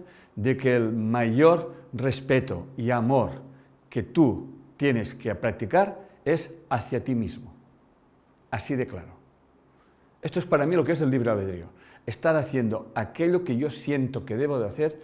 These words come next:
al margen de lo que piensen o dejen de pensar los demás. Estos demás te van a llamar a ti egoísta, porque no estás haciendo aquello que a ellos les gustaría que tú hicieras. ¿Y quién es el egoísta? Ellos. El libre albedrío es una persona que toma decisiones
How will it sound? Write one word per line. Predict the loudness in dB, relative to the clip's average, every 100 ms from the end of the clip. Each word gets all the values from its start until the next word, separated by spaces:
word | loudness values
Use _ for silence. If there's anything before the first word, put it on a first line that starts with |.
| -20 -20 -2
al | 2 2
margen | 2 0 -2 -2 0
de |
lo | 0 0
que | -6
piensen | 0 2 2 0 -2
o | -2
dejen | -2 -2
de | -4
pensar | -4 -6 -6 -8
los | -8
demás. | -10 -12 -16 -20 -20 _ _ _ -20 -20 _
Estos | 2 4 4 2
demás | 4 4 4 0 -8 -20 -20 _ _ _ _ _ _
te | 2
van | 4
a | 4
llamar | 4 2
a | 2
ti | 2 2
egoísta, | 4 4 2 0 -8 -12 -18 -20 _ _
porque | -4 0
no | 2
estás | 2 4
haciendo | 4 4 2 2
aquello | 2 2 2 4
que | 4
a |
ellos | 4 4
les | 2
gustaría | 0 0 0 0
que | -2
tú | -2 -2
hicieras. | -2 -2 -4 -6 -16 -20 _ _
¿Y | 2 6
quién | 4
es | 4
el | 4
egoísta? | 6 6 4 2 -4 -8 -20 -16 -4
Ellos. | -4 -2 -8 -16 -20 _ _ _ _
El | -2 2
libre | 4 6
albedrío | 6 4 4 2
es | 0 -4
una | -4
persona | -4 -4 -4 -6 -10 -12
que | -6 -2
toma | 0 0
decisiones | 0 0 0 -2 -2 -4 -4